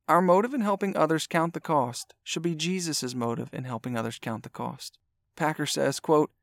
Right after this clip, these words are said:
"Jesus did not desire to make disciples under false pretenses. He had no interest in gathering vast crowds of professed adherents who would melt away as soon as they found out what following him actually demanded from them.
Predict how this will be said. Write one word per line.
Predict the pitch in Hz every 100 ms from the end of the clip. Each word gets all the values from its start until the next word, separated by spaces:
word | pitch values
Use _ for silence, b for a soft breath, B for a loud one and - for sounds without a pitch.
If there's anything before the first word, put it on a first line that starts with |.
| _ _ _ 139
"Jesus | 139 220 254 240
did | 202
not | 175 190 -
desire | 156 151 170 160
to | 156
make | 151 143
disciples | - - 202 208 - 123
under | 123 123
false | - 127 131
pretenses. | - 220 214 123 - - - - _ _ _ _
He | 196
had | 202 202
no | 202 185
interest | 208 240 - 131 -
in | 131
gathering | 143 143 143
vast | 135 143 147 -
crowds | 143 139 151 147
of |
professed | - 135 151 151
adherents | 135 123 - 139 147 - - _ -
who | 190
would | 175
melt | 160 156
away | 151 131 143 156
as | 131
soon | - 131 131
as | 135
they | 127
found | 127 123 123 123
out | 123 143 -
what | 135
following | - 135 127 123 127
him | 123 113
actually | 127 127 - 123
demanded | 113 113 117 131
from | - 147
them. | 156 180